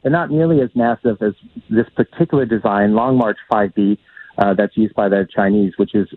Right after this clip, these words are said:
approximately twenty tons of dry mass. So this is just a lot of mass that comes back through the atmosphere. Thirty, forty percent of it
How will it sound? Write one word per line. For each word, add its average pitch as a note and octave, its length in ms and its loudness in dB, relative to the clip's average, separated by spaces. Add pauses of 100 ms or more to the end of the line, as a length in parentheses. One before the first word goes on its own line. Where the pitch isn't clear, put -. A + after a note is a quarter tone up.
approximately B2 580 -2
twenty C3+ 340 0
tons A#2 420 -2
of F#2 140 -2
dry G#2 280 0
mass. G#2 340 0 (520)
So C#3+ 120 2
this F#3+ 180 0
is F#3 160 -2
just C#3 160 -2
a A2 60 2
lot B2 400 -2
of A#2 120 -2
mass B2+ 380 0
that A2 240 -2
comes A#2+ 240 -2
back A#2 280 -2
through B2+ 100 0
the G#2 160 2
atmosphere. C#3+ 600 -4 (600)
Thirty, C3+ 300 2
forty C3 280 0
percent B2+ 380 0
of B2 140 0
it A#2+ 100 -2